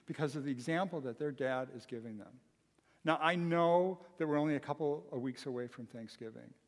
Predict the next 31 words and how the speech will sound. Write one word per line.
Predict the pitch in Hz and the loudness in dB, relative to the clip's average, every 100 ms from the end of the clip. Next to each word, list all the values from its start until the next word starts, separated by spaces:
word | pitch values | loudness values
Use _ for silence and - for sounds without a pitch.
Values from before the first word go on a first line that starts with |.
| _ _ _ _ _ _ _ _ _ _ _ | _ _ _ _ _ _ _ _ _ _ _
and | 135 | 2
that | 143 143 | 2 2
you | 156 156 | -2 -2
can't | - 156 151 - - 139 | 0 2 2 -4 -12 0
do, | 165 160 175 165 | 4 4 2 -2
uh, | 139 175 - - | -4 -6 -16 -8
you | 185 | -4
know, | 127 | -2
half | - 175 165 | 4 4 4
of | 107 | -2
the | - | -4
amount | 156 156 | 0 0
of | |
preparation | 143 156 147 143 156 139 | 0 -2 0 -4 -4 -6
that | 117 | -8
this | 143 139 | -8 -4
guy | 131 131 | -2 -2
has | 123 | -2
done, | 160 143 | 0 0
but | 160 | -2
you | 185 | -2
can | 202 | -2
take | 175 196 | -2 -2
a | 185 | 0
look | 170 160 | -2 -2
at | |
one | 139 147 156 | -2 -2 0
area | 135 151 151 | -2 -2 -4
of | 107 113 | -6 -8
your | 110 | -4
life. | 127 113 | -2 -2